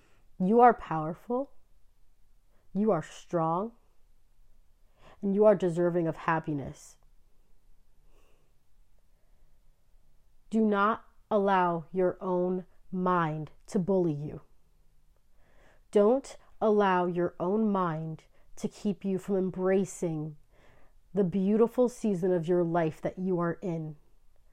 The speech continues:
Because, after all, you are here on this earth, walking this earth, and you deserve every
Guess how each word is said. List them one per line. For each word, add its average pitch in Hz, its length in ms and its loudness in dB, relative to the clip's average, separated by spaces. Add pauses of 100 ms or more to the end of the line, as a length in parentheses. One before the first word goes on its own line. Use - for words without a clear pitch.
(680)
Because, 196 580 0 (880)
after 220 320 4
all, 214 100 8
you 202 180 2
are 226 120 0
here 165 500 -6 (800)
on 196 180 0
this 190 240 -2
earth, 160 440 -6 (680)
walking 190 520 0
this 156 240 -6
earth, 147 440 -14 (1300)
and 185 180 -2
you 196 60 0
deserve 175 680 0 (420)
every 220 580 2